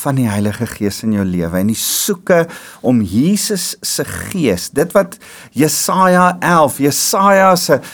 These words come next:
profeet wat besef, hier kom groot moeilikheid vir sy volk. Uh, ons is in geweldige moeilike tye en dan sê hy, "Here, help," dan sê die Here, "Ek beloof daar gaan 'n Messias kom." Maar hierdie Messias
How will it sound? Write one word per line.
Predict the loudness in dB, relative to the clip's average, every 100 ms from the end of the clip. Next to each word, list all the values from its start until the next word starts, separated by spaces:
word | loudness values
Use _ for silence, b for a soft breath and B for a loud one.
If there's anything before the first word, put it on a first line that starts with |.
| B B -2
profeet | 0 0 -6 0 2 2 0
wat | 0 0 -16 B B
besef, | 0 0 0 0 -2
hier | -2
kom | 2 2
groot | 0 0 2 2 2 2
moeilikheid | 2 2 0 -2 -2
vir | -8
sy | -6 -6
volk. | -6 -6 -6 -20 B B
Uh, | -4 0
ons | 0
is | 0 0
in | 0 0
geweldige | 0 0 0 2 4 2 0 2
moeilike | 2 2 0 0
tye | 2 4 4
en | 4
dan | 2
sê | 0 0
hy, | 0
"Here, | 0 2 2 4 4 4
help," | 4 4
dan | 2
sê | 2 0
die | 2
Here, | 4
"Ek | 2 0
beloof | 2 4 4
daar | 4 2
gaan | 0
'n | 2
Messias | 0 0 0 0 -2
kom." | -4 -4 -10 B B B B B B B
Maar | 2 2
hierdie | 2 2 4
Messias | 2 2 -2 2 4 2 -2